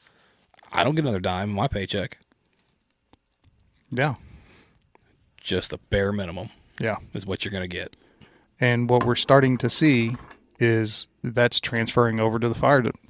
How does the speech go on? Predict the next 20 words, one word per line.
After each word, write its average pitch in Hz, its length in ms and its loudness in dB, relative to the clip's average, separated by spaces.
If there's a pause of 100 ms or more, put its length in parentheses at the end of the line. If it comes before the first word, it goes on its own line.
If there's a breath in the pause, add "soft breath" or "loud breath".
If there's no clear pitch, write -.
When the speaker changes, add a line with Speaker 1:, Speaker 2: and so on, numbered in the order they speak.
(160)
Speaker 2:
the - 80 -8
fire 135 280 0
service. - 400 -8 (2000 loud breath)
Unfortunately. 120 720 -2 (1700)
And 117 400 0
I 113 60 2
think - 280 0
part 127 240 4
of 127 60 4
that 110 180 4
is 110 100 -2
due 113 200 2
to 110 80 0
burnout. 107 460 2
'Cause - 1400 -20 (280)
Speaker 1:
Yeah. 117 160 4
Speaker 2:
our 127 140 6
call 127 260 8
volume 113 400 6
has 113 500 -2